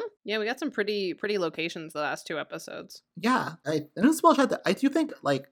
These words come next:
Speaker 2: it was well shot. Both this episode and last week had a bunch of really weird random fades.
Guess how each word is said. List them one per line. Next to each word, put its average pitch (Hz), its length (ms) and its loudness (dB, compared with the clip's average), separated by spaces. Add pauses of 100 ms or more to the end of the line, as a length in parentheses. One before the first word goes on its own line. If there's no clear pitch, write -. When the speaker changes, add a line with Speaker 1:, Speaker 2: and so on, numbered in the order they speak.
Speaker 2:
it 151 60 4
was 147 180 2
well 139 140 6
shot. 135 280 0 (200)
Both 240 180 8
this 269 160 4
episode 269 340 4
and 190 120 2
last - 280 -2
week 190 220 -6
had 147 140 2
a 147 60 2
bunch 135 260 -4
of 160 100 -6 (160)
really 170 220 2
weird 139 500 0
random 120 480 -4 (180)
fades. 139 920 -6